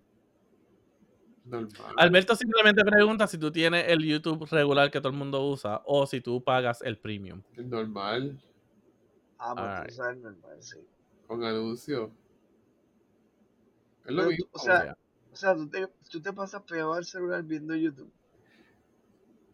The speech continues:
Speaker 1: Bueno, en teoría, cuando
Speaker 3: Pues la
Speaker 1: puedo.
Speaker 3: apli-, la, la aplicación esa de Quibi hubiese sido pa' ti. Algo
Speaker 1: Es que
Speaker 3: así.
Speaker 1: yo aprendo cosas en YouTube,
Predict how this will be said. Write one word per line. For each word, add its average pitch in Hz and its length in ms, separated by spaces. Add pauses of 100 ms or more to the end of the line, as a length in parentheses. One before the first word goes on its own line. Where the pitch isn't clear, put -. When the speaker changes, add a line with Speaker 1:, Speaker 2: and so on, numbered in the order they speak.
(800)
Speaker 1:
Bueno, 131 500
en 127 100
teoría, 120 720 (280)
cuando 120 260
Speaker 3:
Pues 113 120
la 151 220
Speaker 1:
puedo. 135 60
Speaker 3:
apli-, 131 160 (480)
la, 127 220
la 131 100
aplicación 123 540
esa 165 220
de 165 100
Quibi 190 360
hubiese 135 320
sido 185 220
pa' 175 140
ti. - 260 (560)
Algo 127 240
Speaker 1:
Es 156 60
que 151 60
Speaker 3:
así. 170 80
Speaker 1:
yo 170 360
aprendo 147 540
cosas 135 460
en 135 140
YouTube, 127 560